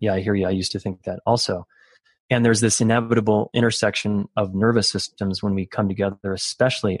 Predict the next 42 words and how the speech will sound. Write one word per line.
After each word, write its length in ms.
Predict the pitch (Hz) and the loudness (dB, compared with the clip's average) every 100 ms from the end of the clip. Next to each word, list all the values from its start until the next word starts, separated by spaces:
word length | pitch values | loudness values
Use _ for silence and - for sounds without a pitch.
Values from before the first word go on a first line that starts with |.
| - | -2
after 300 | 101 - 98 | -4 -2 0
many 240 | 98 92 | 0 0
years. 320 | 95 135 190 _ _ _ _ _ - | 2 0 0 _ _ _ _ _ -8
So 120 | 110 | -4
this 140 | 98 | -4
is 120 | 104 | -2
more 220 | 101 101 104 | 0 2 2
for 200 | - - - | -2 -6 -4
people 300 | 107 - 92 | -4 -2 0
who 100 | 101 | 0
are 80 | 95 | 0
now, 300 | 98 92 - _ _ _ _ _ - | 0 -2 -6 _ _ _ _ _ -4
have 80 | 123 | 2
been 120 | 104 | 4
married 560 | 101 101 95 98 98 - | 4 4 2 -4 -10 -4
or 200 | 107 95 | -2 0
have 120 | 110 | 0
been 120 | 110 | 0
together 300 | 98 98 95 | 0 0 0
for 140 | 92 104 | -2 -6
many 220 | 95 92 | -6 -2
years, 280 | 113 101 - | 0 2 -2
'cause 140 | - | -4
that's, 320 | 101 101 - - _ _ - _ | 0 0 0 -6 _ _ -20 _
our 80 | 113 | 0
nervous 400 | 107 117 113 107 | 2 4 4 2
systems 380 | 107 - - 92 | 0 -4 -8 -8
are 60 | 95 | -4
bumping 340 | 101 95 98 | -4 -4 -6
up 140 | 95 | -6
against 420 | 104 95 92 - 101 | -8 -10 -10 -10 -12
each 160 | - | -10
other 180 | 101 98 | -8 -6
all 140 | 98 | -8
the 80 | 92 | -10
time. 320 | - 101 92 - _ _ - _ _ - | -8 -8 -8 -12 _ _ -20 _ _ -8
And 80 | 113 | -2
so 160 | 127 | 0
if 100 | 110 | 2
you 380 | 147 147 143 127 - | 2 2 4 2 2
understand 800 | 120 107 - 120 127 127 113 | 0 0 0 2 2 2 0
that, 320 | 107 101 101 | 0 0 0